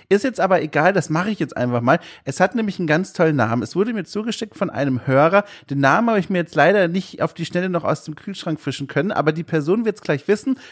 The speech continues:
Und zwar ist es ein, ich weiß gar nicht, wie man's richtig, ehrlich gesagt, vorliest, weil so viel auf dem Etikett draufsteht. Ich sag einfach mal, ein kaputter Stange.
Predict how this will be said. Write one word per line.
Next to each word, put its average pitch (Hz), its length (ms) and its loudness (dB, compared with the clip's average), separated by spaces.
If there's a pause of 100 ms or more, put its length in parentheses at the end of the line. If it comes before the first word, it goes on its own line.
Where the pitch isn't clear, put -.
(120)
Und 160 180 2
zwar 262 440 2
ist 240 140 -2
es 254 200 -4
ein, 185 380 2 (400)
ich 139 120 -2
weiß 151 200 2
gar 196 140 2
nicht, 170 80 2
wie 165 40 -2
man's 147 260 -2
richtig, - 460 -8
ehrlich 143 240 0
gesagt, 123 220 0
vorliest, 202 400 0
weil 139 120 2
so 131 120 -4
viel 180 180 -6
auf 156 140 -2
dem 139 100 -8
Etikett - 460 -6
draufsteht. 127 480 0
Ich 139 100 -6
sag 175 220 0
einfach 202 260 2
mal, 196 260 2 (380)
ein 170 180 2
kaputter 254 460 0
Stange. 202 420 -4